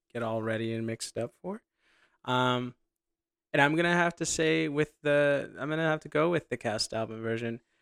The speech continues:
Um, it was amazing to watch it for the first time on Disney Plus,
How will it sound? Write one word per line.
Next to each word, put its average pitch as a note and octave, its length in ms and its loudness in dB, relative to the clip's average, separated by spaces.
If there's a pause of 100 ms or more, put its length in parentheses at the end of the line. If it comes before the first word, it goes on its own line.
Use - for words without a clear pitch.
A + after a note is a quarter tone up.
(140)
Um, C#3+ 400 4 (560)
it D#3+ 80 6
was D#3+ 120 6
amazing D3+ 560 4
to - 160 4
watch A#2 800 0 (180)
it E3 240 2
for - 220 -2
the E3 80 -4
first F3 300 2
time E3+ 200 0
on E3+ 120 0
Disney E3+ 300 2
Plus, F3 520 0